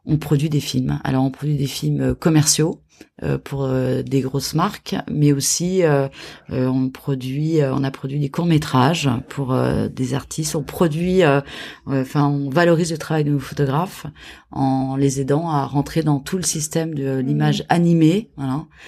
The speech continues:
Speaker 1: Parce qu'aujourd'hui, euh, euh, le constat a été que, euh, souvent on nous demandait, euh, photographe, euh, pho-, film photo, et cetera.
Speaker 2: Mhm.
Speaker 1: Donc il a fallu, euh, se structurer pour, euh, pour f-,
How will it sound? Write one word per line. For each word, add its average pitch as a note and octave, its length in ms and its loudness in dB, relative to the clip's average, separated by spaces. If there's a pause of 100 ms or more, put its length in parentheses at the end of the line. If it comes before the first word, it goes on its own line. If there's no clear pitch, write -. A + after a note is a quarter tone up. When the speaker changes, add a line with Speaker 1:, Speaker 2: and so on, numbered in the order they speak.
(160)
Speaker 1:
Parce - 120 -20
qu'aujourd'hui, C#3+ 640 2
euh, C#3+ 220 4 (520)
euh, C3+ 920 -4
le D3 120 -4
constat D3+ 340 0
a E3+ 60 6
été D3+ 300 4
que, F3 100 -2
euh, D#3+ 460 4
souvent D#3+ 680 -4
on D3 40 0
nous C#3+ 120 -4
demandait, D#3 600 0
euh, C3+ 160 4 (260)
photographe, E3 720 2
euh, D3 160 0
pho-, D#3 360 -4
film F3+ 260 -2
photo, D#3 560 2
et D3+ 80 0
cetera. C#3+ 260 -4
Speaker 2:
Mhm. C#3+ 80 -8
Speaker 1:
Donc D3 180 -2
il D3+ 60 -2
a D3+ 60 2
fallu, D3+ 460 0
euh, C3+ 180 4
se E3 220 -6
structurer D#3+ 760 0 (380)
pour, D3 240 2
euh, C3+ 180 6
pour D#3 240 -4
f-, - 140 -14